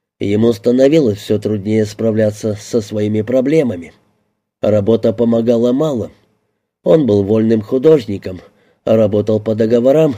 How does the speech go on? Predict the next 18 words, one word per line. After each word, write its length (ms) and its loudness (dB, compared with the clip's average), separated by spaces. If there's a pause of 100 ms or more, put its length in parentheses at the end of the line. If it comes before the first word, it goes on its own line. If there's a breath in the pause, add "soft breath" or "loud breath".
и 100 -2
большую 420 -2
часть 360 0
времени 520 -2 (220 soft breath)
проводил 480 2
в 60 -4
одиночестве. 800 -6 (720)
Без 360 -2
обычных 600 -4
компромиссов 800 -2
и 100 -8
обмена 480 -2
мнениями, 720 -2 (400)
того, 280 -2
что 200 -6
называется 720 -4
социальными 720 -6
отношениями, 1000 -6